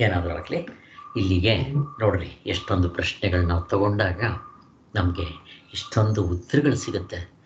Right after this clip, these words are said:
ನಮ್ಗೆ clear ಆಗ್ಬೇಕು. ಎಚ್ಚರ, ಕನಸು, ನಿದ್ದೆ ಮೂರನ್ನು ಚೆನ್ನಾಗಿ ಅರ್ಥ ಮಾಡ್ಕೊಂಡ್ರೆ ಎಲ್ಲ ಅರ್ಥ ಆಗುತ್ತೆ ನಿಮ್ಗೆ. ಇವಾಗ ಸ್ವಾಮಿಗಳು ಮಾಡೋದು ನಿಮ್ಗೆ ಚೆನ್ನಾಗಿ ಅರ್ಥ ಆಗ್ತಾ ಇರುತ್ತೆ. ಮತ್ತಿದು ಒಂದ್ಸಾರಿ ಕೇಳಂಗಿಲ್ಲ, ಮತ್ ಮತ್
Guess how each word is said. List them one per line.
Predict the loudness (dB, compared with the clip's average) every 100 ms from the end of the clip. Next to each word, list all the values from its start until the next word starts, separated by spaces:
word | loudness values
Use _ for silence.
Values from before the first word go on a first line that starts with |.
| -20 -20 -14 -4
ನಮ್ಗೆ | 0 -2 -2
clear | 4 6 8 6
ಆಗ್ಬೇಕು. | 2 0 -8 -6
ಎಚ್ಚರ, | -4 -4 0 2 2
ಕನಸು, | 0 -4 -4 -2
ನಿದ್ದೆ | -2 0 0
ಮೂರನ್ನು | 2 4 4 2
ಚೆನ್ನಾಗಿ | 0 2 2 4 2
ಅರ್ಥ | 0 -4 -2
ಮಾಡ್ಕೊಂಡ್ರೆ | -2 -2 -6 -10 -6 -4 -4 -4 -18 -20 -20 -20 -20 _ _ -2
ಎಲ್ಲ | 2 4 4 4
ಅರ್ಥ | 4 0 -8
ಆಗುತ್ತೆ | -14 -14 -20 -18
ನಿಮ್ಗೆ. | -18 -18 -20 -20 -20 -20 _ 2
ಇವಾಗ | 2
ಸ್ವಾಮಿಗಳು | 2 0 2 4 4 6
ಮಾಡೋದು | 6 4 2
ನಿಮ್ಗೆ | -2 -4
ಚೆನ್ನಾಗಿ | 0 2 2 2 2 2
ಅರ್ಥ | 0 -6
ಆಗ್ತಾ | -14 -14 -8
ಇರುತ್ತೆ. | -8 -8 -16 -20 -20 _ -20 -20 -20 _
ಮತ್ತಿದು | -2 0 -2 2
ಒಂದ್ಸಾರಿ | 2 2 0 0 0 -2
ಕೇಳಂಗಿಲ್ಲ, | 0 2 2 0 -2 -10 -14 -14 -4
ಮತ್ | 2 2 2 -2 _ -2
ಮತ್ | 0 0 -2